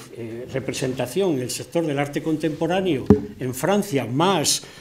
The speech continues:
el coleccionismo, más, eh, el galerismo, etcétera, etcétera, cuando intuimos que nos iban a subir el iva,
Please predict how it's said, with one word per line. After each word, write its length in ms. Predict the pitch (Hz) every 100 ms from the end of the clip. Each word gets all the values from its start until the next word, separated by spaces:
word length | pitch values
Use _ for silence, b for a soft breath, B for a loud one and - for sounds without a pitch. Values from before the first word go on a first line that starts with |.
| B B
el 140 | 123 123
coleccionismo, 960 | 131 127 - 131 196 175 170 143 120
más, 540 | 131 165 165 160 -
eh, 340 | 156 120 120 120
el 180 | 117 117
galerismo, 540 | 120 107 165 190 143
etcétera, 340 | 127 151 175
etcétera, 480 | 170 185 190 185 254 B B B B -
cuando 280 | 156 151
intuimos 680 | 151 147 147 151 240 196 135
que 140 | 139
nos 160 | 123 -
iban 200 | 170 185
a 60 | 180
subir 340 | 170 170 196
el 160 | 165 147
iva, 360 | 196 156 175